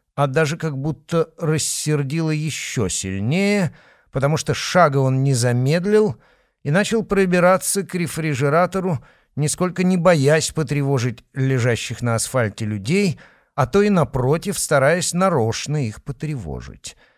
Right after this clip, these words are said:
Тем более, что при этом он громко, не переставая, кричал: «Братцы! Ребята, подъём!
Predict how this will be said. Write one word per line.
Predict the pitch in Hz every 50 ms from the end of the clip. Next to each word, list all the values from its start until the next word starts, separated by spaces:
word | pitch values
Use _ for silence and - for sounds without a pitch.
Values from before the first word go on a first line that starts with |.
| _ _ _
Тем | - 120 110 104 98
более, | 98 107 110 127 156 180 185
что | - - - 185 175
при | 165 170 156 135
этом | 143 151 - 175 175 175
он | 170 170
громко, | 139 127 127 143 170 175 170 - - 170 156 127 -
не | - 147 143
переставая, | 131 - 151 143 127 - - - - 135 127 123 123 139 156 165 151 131
кричал: | - - - 127 143 139 - - - - 156 131 92 80 58 - 64 - _ _ _ _ _ _ _ _ _ _ _ _
«Братцы! | 117 147 202 269 285 - - - 156 117 85 76 - - _ _ _ _ _ _ _ _ _ _ _ _ _ _
Ребята, | 127 156 214 254 262 269 - -
подъём! | - 214 240 233 254 285 277 262 196 123 101 98 -